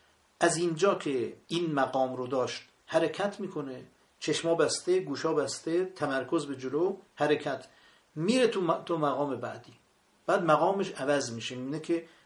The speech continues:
کلاً سیستمش عوض شد. این سیستم عوض شد یعنی،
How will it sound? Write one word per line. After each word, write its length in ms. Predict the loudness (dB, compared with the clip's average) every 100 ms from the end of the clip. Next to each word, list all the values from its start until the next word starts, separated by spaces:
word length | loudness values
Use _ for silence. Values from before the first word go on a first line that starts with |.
| _
کلاً 580 | 0 2 6 4 4 -2 -10 -8
سیستمش 500 | -4 -2 -2 -2 -4
عوض 340 | -6 -4 -2 -4
شد. 380 | -6 -10 -12 -16 _ _ _ _ _ _ _
این 120 | -6
سیستم 400 | -2 -2 -2 -2
عوض 340 | -2 -2 -2 -4
شد 420 | -2 0 0 -4 _ _ _ _ -4
یعنی، 680 | 0 0 0 -4 -4 -6